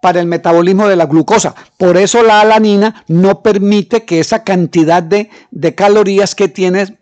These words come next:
se me vayan a, que la persona se me vaya a engordar. Es por la alanina, un aminoácido que contiene. Histidina, súper importante para los niños, señores, para la hemoglobina.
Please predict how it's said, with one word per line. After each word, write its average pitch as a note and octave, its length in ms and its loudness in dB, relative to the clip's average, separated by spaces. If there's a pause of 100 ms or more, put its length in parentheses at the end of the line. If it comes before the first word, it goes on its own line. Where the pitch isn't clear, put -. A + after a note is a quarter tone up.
(220)
se F3 120 -2
me D3 140 -2
vayan E3 460 -2 (140)
a, C#3 300 -2 (200)
que D3+ 100 -6
la C3+ 100 -2
persona D3+ 280 -6
se E3+ 100 -8
me D#3 80 -8
vaya C#3+ 240 -2
a - 60 -6
engordar. C#3+ 500 -4 (180)
Es D3+ 180 -6
por E3+ 200 -4
la E3 80 -4
alanina, D#3 680 -2
un E3 160 0
aminoácido C#3+ 560 -2
que C3 120 -12
contiene. D3+ 340 -10 (240)
Histidina, G#3+ 760 -8 (240)
súper G#3 400 -4
importante E3 560 -8
para D3 180 -8
los C#3+ 120 -2
niños, F3 320 -8
señores, D3 500 -14 (540)
para G3+ 400 -2
la D#3 320 -6
hemoglobina. E3+ 1000 -4